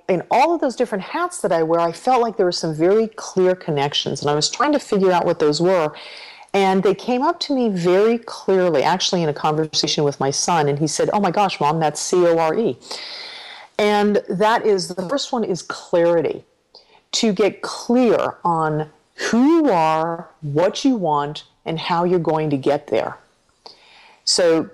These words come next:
really crystallizing things and giving yourself permission to want the things that you want,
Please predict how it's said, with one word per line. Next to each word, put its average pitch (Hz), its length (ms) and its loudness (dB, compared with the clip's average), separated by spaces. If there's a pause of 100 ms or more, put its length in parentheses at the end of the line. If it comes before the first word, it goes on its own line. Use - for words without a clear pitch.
(140)
really 196 580 0
crystallizing 233 680 0
things 202 260 0
and 175 100 2
giving 220 240 2
yourself 196 500 0
permission 170 720 0
to - 160 -2
want 151 360 0
the 170 80 0
things 151 340 -2
that 147 220 -2
you 147 80 2
want, 170 400 2